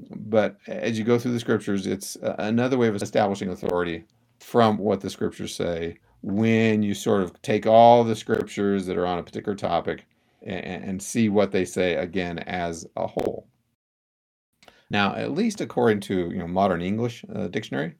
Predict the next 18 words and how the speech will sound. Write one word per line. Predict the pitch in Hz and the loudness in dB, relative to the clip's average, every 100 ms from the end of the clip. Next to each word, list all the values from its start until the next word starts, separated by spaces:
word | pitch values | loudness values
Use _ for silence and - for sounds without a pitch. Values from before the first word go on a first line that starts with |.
| - | -16
uh, | - - 85 | -12 -10 -8
American | 82 92 - | -6 -6 -6
Heritage | 101 98 98 85 - - | -2 -2 -2 -8 -10 -8
Dictionary, | 101 - 113 - _ _ _ _ _ _ _ _ _ | -8 -6 -8 -8 _ _ _ _ _ _ _ _ _
this, | - 101 101 - | -4 -2 -2 -8
this | - 98 | -8 -6
concept | - 113 113 104 | 0 0 0 -2
of | 107 | -2
an | 85 76 - | -4 -6 -4
inference | 107 123 139 - 143 156 214 - - _ _ _ | 0 0 0 0 0 0 -2 -6 -20 _ _ _
is | - 98 | -8 -6
defined | 95 - 101 101 95 | -6 2 2 4 2
as, | 87 | 0
quote, | - - 92 - | -2 -2 -2 -2
"the | 90 - - | -8 -8 -4
act | 113 123 151 - | 0 2 0 -4
or | - 139 | -4 -4
process | - 113 92 - 95 107 | -2 -2 -2 -2 -4 -4